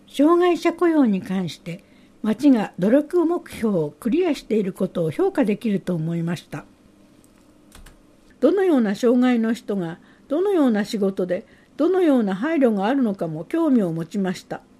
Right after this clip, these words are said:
他の自治体の見本となる町になれば良いと思います。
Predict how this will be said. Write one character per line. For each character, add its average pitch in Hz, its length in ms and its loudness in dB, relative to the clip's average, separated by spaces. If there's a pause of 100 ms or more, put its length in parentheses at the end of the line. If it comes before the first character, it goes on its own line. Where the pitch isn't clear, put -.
(760)
他 277 240 0
の 370 120 2
自 294 140 -2
治 - 160 -16
体 330 160 0
の 294 100 2
見 277 140 2
本 339 200 0
と 339 100 -4
な 320 140 -2
る 262 100 2
町 214 260 -2
に 233 140 2
な 214 100 0
れ 226 140 2
ば - 160 -4
良 240 140 2
い 247 80 -2
と 180 120 0
思 156 220 -6
い 156 60 -6
ま 151 160 -8
す。 - 360 -20